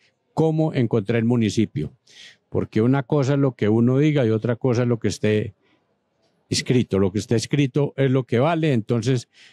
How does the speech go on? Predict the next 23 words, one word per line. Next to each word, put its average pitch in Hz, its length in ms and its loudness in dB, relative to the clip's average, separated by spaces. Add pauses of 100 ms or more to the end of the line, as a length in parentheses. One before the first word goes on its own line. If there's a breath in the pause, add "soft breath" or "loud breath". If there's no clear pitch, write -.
(160 soft breath)
esta 156 320 0
semana 151 580 0
estamos 117 400 -2
terminando 117 760 0
unas 135 400 -2
cositas 135 440 -2
para 101 260 -2
la 95 180 -2
próxima 147 460 0
semana 139 440 0 (300 soft breath)
pronunciarnos 127 840 0
ante 117 220 -2
la 113 140 0
comunidad 113 540 2
y 131 80 0
ante 110 240 -2
los 107 120 0
diferentes 117 540 0
medios 156 460 2 (280 soft breath)
cómo 131 260 0
está 127 180 -2
el 127 60 0
municipio. 107 680 0